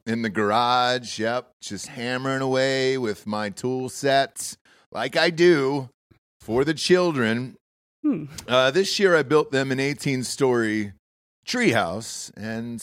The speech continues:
Speaker 2: Oh.
Speaker 1: you know,
Speaker 2: Uh-huh.
Speaker 1: uh, it's completely, uh, hurricane proof up to, uh, category four, too.
Speaker 2: Oh, great.
Speaker 1: So I did that, which is nice. Kids don't know about that.
Speaker 2: Mm-hmm.
Speaker 1: Uh, one of them asked for a rebuilt Trans Am from nineteen eighty-one.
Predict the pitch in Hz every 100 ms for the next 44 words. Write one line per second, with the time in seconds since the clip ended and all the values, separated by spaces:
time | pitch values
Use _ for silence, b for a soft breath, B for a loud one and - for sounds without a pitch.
0 | - 185 185 165 170 147 120 - _ _
1 | _ _ _ 165 147 160 131 135 160 147
2 | 175 131 120 110 120 120 107 95 85 82
3 | 85 87 - 90 85 - 98 90 82 -
4 | 82 71 - 73 _ b b b 320 160
5 | 190 - - 110 92 123 131 131 - -
6 | - - 117 123 98 117 113 - - 107
7 | - 110 101 98 98 92 95 92 87 95
8 | 92 92 _ 160 156 - 175 175 180 196
9 | 202 104 110 117 110 107 101 104 - 101
10 | 95 101 95 98 - 107 95 90 104 101
11 | 90 92 90 85 98 87 87 95 107 104
12 | 101